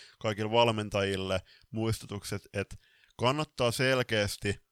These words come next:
pitää pelaajien kanssa ke-, keskustelusta, keskustelut, joissa määritätte se pelaajan roolin, ja kyllä mä muun muassa nostan esiin vaikka F P C Turun joukkueen tuossa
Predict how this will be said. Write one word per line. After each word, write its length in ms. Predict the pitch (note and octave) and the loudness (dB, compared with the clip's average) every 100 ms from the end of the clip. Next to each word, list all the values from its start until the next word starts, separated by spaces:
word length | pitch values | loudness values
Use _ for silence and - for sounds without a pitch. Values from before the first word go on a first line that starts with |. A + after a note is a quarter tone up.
| _ - | _ -2
pitää 400 | A#2+ - A#2 G#2+ | -2 2 2 2
pelaajien 560 | A#2 A2+ A2+ G#2 G2+ | 2 4 4 4 0
kanssa 320 | G2 G2 - - | -4 -4 -4 -4
ke-, 160 | A#2 - _ - | -6 -8 _ -4
keskustelusta, 840 | C3+ D3+ - C#3+ - A#2+ A#2 - - - _ | 0 0 0 -6 -2 0 0 -2 -12 -20 _
keskustelut, 640 | C#3+ D3 C3 - A#2+ A#2 - | -2 -2 -4 -4 -2 -2 2
joissa 400 | B2 B2+ - A2+ | 4 4 0 2
määritätte 600 | A#2+ A#2+ G#2+ G#2+ - A2 | 4 4 4 -2 -4 -8
se 100 | G#2 | -2
pelaajan 380 | G#2+ A2 G2+ | 0 2 2
roolin, 460 | G2 A#2 C3 D3 D#3+ - - - | 2 2 4 2 -2 -8 -18 -6
ja 80 | A2+ | -2
kyllä 160 | C3 | 0
mä 180 | B2 B2+ - _ - | 2 0 0 _ -6
muun 220 | C3+ C3 | -2 0
muassa 300 | B2+ B2+ - | 2 0 -2
nostan 340 | C3 B2+ - B2+ | -4 -2 0 0
esiin 420 | B2+ C3 B2 G#2+ | 0 0 0 0
vaikka 300 | B2 B2+ B2 | -2 0 -2
F 60 | - | 0
P 40 | |
C 180 | B2 A#2+ | -4 -2
Turun 400 | C3+ B2+ A#2+ G#2 - _ _ | -2 0 -2 -4 -8 _ _
joukkueen 640 | A#2+ A2+ - G#2 G#2 G#2 G2+ _ | -2 -2 -2 0 0 0 -4 _
tuossa 480 | - G#2 - G#2+ | -2 -2 0 0